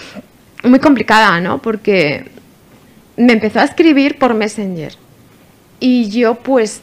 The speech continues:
normalmente no hago caso a, a nadie, pero claro, si me hablas, habla-, me empiezas hablándome de animales, de caballos, que es mi punto débil, los animales, evidentemente te contesto.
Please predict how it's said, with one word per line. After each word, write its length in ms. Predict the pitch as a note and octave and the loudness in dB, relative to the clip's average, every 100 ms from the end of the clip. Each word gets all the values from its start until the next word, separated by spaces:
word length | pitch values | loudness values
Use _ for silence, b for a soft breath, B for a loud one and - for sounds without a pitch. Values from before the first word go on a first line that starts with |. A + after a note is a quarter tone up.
| - | -4
normalmente 500 | A3 G#3 A3 B3+ D4+ | 0 2 2 2 4
no 140 | D4 | 4
hago 160 | B3+ A#3 | 4 2
caso 280 | G#3+ A3+ | -2 0
a, 100 | G#3+ | 0
a 340 | A3+ A3 - G#3 | 0 0 -2 -2
nadie, 500 | A3 A#3 G#3+ F#3+ F#3 | 2 2 2 -2 -2
pero 300 | G3 G3 G3 | -2 0 0
claro, 380 | G#3+ A3 A#3 G#3+ | 2 2 2 -2
si 240 | - A3+ | -2 -2
me 280 | G3+ G3 G3 | 0 0 2
hablas, 360 | G3+ C4 C#4+ C#4 | 2 4 2 2
habla-, 320 | B3 C4 C4 | 2 2 0
me 240 | A#3+ A#3 | -2 0
empiezas 380 | A3+ A3 C4 C#4+ | 0 0 2 4
hablándome 440 | D4 D4 D4 A#3+ G#3+ | 4 4 2 2 0
de 80 | |
animales, 760 | G3+ G#3 G#3+ C4+ C4+ G#3+ G3 - | 0 0 2 4 6 4 -2 -4
de 100 | G#3 | -4
caballos, 680 | F#3+ G#3 C4 B3 A3 G3+ - | 0 4 4 4 0 -2 -8
que 140 | - | -8
es 120 | G#3 A#3+ | -6 -2
mi 140 | B3+ | -2
punto 320 | B3+ B3+ A#3+ | 0 -2 2
débil, 280 | A#3+ C4 B3+ | 2 2 2
los 140 | A#3 | 0
animales, 540 | A#3+ B3 B3+ C#4 D4 - B B B B | 0 0 2 2 0 -6 B B B B
evidentemente 600 | - A#3 A#3+ B3 B3+ B3+ | 2 4 4 2 0 -2
te 320 | B3 - - | -4 -6 -8
contesto. 480 | - G3 F#3+ - F#3+ | -6 -6 -6 -8 -14